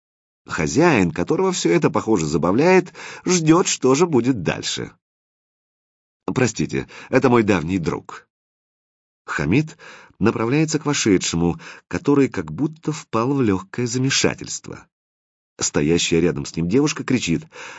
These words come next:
«Господин Хамид Хусейн, я здесь, я, я здесь! Это я, ваша новая актриса!» Люди из-за других столов оборачиваются узнать, что происходит. Хозяин довольно улыбается.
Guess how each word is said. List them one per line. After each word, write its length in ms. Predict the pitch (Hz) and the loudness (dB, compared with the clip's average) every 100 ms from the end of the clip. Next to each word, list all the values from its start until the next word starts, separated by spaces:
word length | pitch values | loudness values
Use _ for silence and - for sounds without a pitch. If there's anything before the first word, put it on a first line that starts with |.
| - _ | -20 _
«Господин 520 | 113 147 143 143 190 | 0 2 2 2 2
Хамид 280 | 202 196 185 | 0 0 2
Хусейн, 500 | - 175 170 107 73 - - | 2 4 6 4 2 -8 -2
я 240 | 104 160 | 4 4
здесь, 480 | 185 190 220 127 - | 4 6 6 6 2
я, 160 | - 156 | 0 0
я 240 | 160 196 | 4 4
здесь! 520 | 214 185 226 120 80 - _ _ _ _ | 4 4 4 4 2 -12 _ _ _ _
Это 280 | 180 196 208 | 2 4 4
я, 580 | 220 254 240 151 76 - _ _ | 4 6 4 4 0 -8 _ _
ваша 300 | - 165 160 | 0 2 4
новая 360 | 151 180 165 127 | 4 6 8 6
актриса!» 640 | 117 - 175 - 71 55 _ _ _ _ _ _ _ _ _ _ _ - | 4 4 4 4 0 -10 _ _ _ _ _ _ _ _ _ _ _ -2
Люди 580 | 98 85 82 78 135 156 - - - | 2 2 2 4 4 4 -4 -20 -6
из-за 360 | - 131 110 139 | 0 0 2 2
других 420 | 127 143 98 90 | 4 2 2 -2
столов 460 | - - 92 123 156 | -2 -2 0 0 2
оборачиваются 840 | 175 165 117 - 147 175 175 196 | 2 4 2 2 2 2 2 0
узнать, 540 | 196 190 139 95 85 - - | 2 4 4 4 0 -6 -10
что 240 | - 87 | -4 -2
происходит. 720 | 78 127 165 - 90 - - _ _ _ _ _ _ - | 2 2 2 2 2 0 -12 _ _ _ _ _ _ -12
Хозяин 680 | - 65 60 67 82 107 | -8 -6 -4 0 2 2
довольно 400 | 110 76 76 107 | 2 0 -2 -2
улыбается. 840 | 175 226 170 92 80 76 - 82 | -2 0 2 2 2 -2 -4 -4